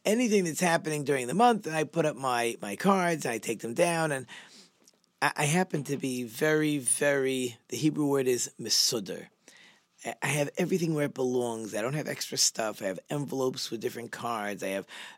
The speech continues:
uh, notebooks and folders where I keep all my papers. And in, I have one drawer. The English teacher has, like, three sh-, drawers in the filing cabinet. I have one. That's all I need. And in there, I happen to have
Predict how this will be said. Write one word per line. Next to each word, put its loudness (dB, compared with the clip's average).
uh, -12
notebooks -2
and -8
folders 0
where -4
I -8
keep -8
all -4
my -4
papers. -2
And 0
in, 2
I 2
have 4
one 2
drawer. 2
The -6
English 0
teacher -4
has, -6
like, -8
three -2
sh-, 0
drawers 0
in -6
the -6
filing 0
cabinet. -4
I 0
have 0
one. -2
That's -12
all -2
I -2
need. -2
And 0
in 4
there, 2
I 2
happen 0
to 0
have -2